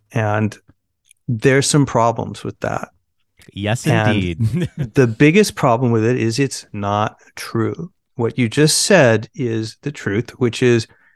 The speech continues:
Speaker 1: virtually all canceling is by elites, usually against other elites, but it's college-educated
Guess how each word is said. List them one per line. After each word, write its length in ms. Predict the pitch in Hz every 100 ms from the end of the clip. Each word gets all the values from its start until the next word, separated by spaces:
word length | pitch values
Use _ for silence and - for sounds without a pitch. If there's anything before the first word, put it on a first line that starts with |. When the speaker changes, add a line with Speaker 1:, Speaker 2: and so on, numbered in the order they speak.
| _ _ _ -
Speaker 1:
virtually 680 | 110 135 180 - 208 185 170
all 300 | 131 131 180
canceling 720 | - 131 123 117 98 98 143 _ _ _ _ _
is 380 | 135 120 117 113 _ _ _ _ _ -
by 320 | 117 147 175
elites, 720 | 151 135 113 139 - - - _ _ _ _ _
usually 640 | 120 113 185 226 202 165 147
against 640 | 131 110 143 160 160 - -
other 300 | 147 127 101
elites, 500 | 98 110 156 - - _ _ -
but 240 | 117 -
it's 260 | 135 131 -
college-educated 1300 | - - 120 160 185 143 131 151 - 139 135 160